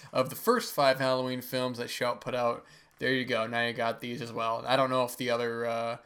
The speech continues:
if the Rob Zombie ones have four Ks or not, so not sure about that. As well, we have Scream two coming to four K. Scream was put out on four K, uh, earlier this year, I believe. And, you know, I, I don't think I've seen Scream two. I d-, you know what? I don't know if I, I have or not. I don't remember a thing about it. So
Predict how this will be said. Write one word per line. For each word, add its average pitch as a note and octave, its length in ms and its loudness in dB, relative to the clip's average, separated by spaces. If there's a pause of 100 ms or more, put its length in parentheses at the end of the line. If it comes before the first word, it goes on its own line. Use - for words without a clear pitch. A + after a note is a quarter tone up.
(280)
if B2+ 120 -12
the B2 100 -2
Rob A#2 300 4
Zombie A#2+ 260 4
ones A#2+ 220 -6
have A#2+ 120 -4
four B2+ 200 -6
Ks A#2+ 260 -4
or B2 80 -8
not, A#2+ 300 -6
so B2 340 -6 (460)
not F3 260 6
sure F#3 240 2
about E3+ 300 6
that. G3 320 4 (340)
As C#3 140 0
well, F#3+ 220 6
we F3 80 2
have D#3+ 160 4
Scream D#3 420 2
two C#3+ 240 0
coming B2 240 -2
to A#2 80 -4
four B2 300 0
K. B2+ 400 0
Scream C3+ 400 -2
was B2 100 -6
put C#3 160 0
out C3+ 80 6
on C3 80 0
four B2+ 240 0
K, B2 320 2
uh, A#2+ 380 4
earlier C3+ 440 2
this B2 300 -4
year, C3 280 4
I B2 40 -4
believe. B2+ 400 0 (380)
And, B2+ 320 0
you C#3+ 80 2
know, G#3 260 2
I, D#3 180 0 (200)
I D3 140 2
don't E3+ 360 2
think F3+ 240 -6
I've D3 180 2
seen D3+ 400 -2
Scream C#3 520 -2
two. C#3 320 2
I B2 160 2
d-, C#3 260 -6
you B2+ 120 -2
know C#3+ 160 0
what? C#3 180 0
I C3 80 2
don't D3 160 0
know C#3+ 260 0
if C3+ 160 -6
I, C3+ 120 0
I C3+ 240 0
have C3+ 260 0
or - 20 -6
not. B2 60 -4
I B2 60 -2
don't C3+ 80 0
remember C3 260 0
a - 20 -2
thing C3 300 -2
about B2+ 320 2
it. A#2 160 -4
So A#2+ 320 -2